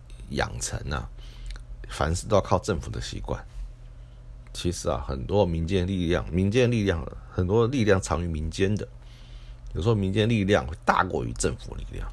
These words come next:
对不对？那当然，中国很怕的东西发-，发生了，会一直压抑的民间力量成长，所以你看不到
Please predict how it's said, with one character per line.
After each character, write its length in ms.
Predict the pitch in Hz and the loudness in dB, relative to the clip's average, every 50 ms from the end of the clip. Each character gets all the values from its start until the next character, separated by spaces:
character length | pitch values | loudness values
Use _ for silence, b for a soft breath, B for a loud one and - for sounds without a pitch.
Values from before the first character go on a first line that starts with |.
| - - - | -10 -10 -10
对 60 | - | -10
不 80 | - - | -10 -10
对？ 80 | - - - - | -12 -12 -12 -10
那 220 | 62 65 69 67 65 | -8 -6 -6 -6 -2
当 160 | - 76 76 | -2 -2 -2
然， 80 | 73 - | -2 -2
中 160 | 78 78 76 | -4 -4 -2
国 100 | 73 69 | -2 -2
很 80 | - - | -4 -2
怕 180 | - - 87 | -2 0 0
的 80 | 76 65 | 0 0
东 180 | 58 62 62 64 | -2 -4 -4 -4
西 80 | 64 60 | -4 -4
发-， 180 | - - 62 62 - - | -2 -2 -2 -2 -4 -8
发 240 | - - - 76 76 | -8 -4 -2 0 0
生 200 | - - 69 76 | 0 -2 -4 -4
了， 140 | 71 - - B B B B B B B B B B B | -4 -6 -8 B B B B B B B B B B B
会 100 | - - | -6 -4
一 80 | 71 69 | -4 -4
直 120 | 65 65 67 | -4 -2 2
压 220 | 76 78 76 87 | 4 4 4 4
抑 160 | 98 82 64 | 2 -2 -4
的 140 | 60 - - - - | -4 -8 -10 -12 -8
民 200 | - 71 67 64 | -6 -4 -4 -4
间 200 | - 85 85 82 | -2 0 0 0
力 140 | 85 82 76 | 0 0 0
量 180 | 71 71 64 64 | 0 -2 -2 -2
成 220 | - - - 92 | -2 0 2 4
长， 140 | 101 - - - - B B B B B B B B B B B B B B B | 4 2 2 0 -10 B B B B B B B B B B B B B B B
所 140 | - - 80 | -6 -6 -4
以 60 | 67 | -4
你 40 | - | -2
看 240 | - - 113 95 | 0 4 4 4
不 80 | 85 80 | 4 2
到 160 | 80 117 101 | 4 4 4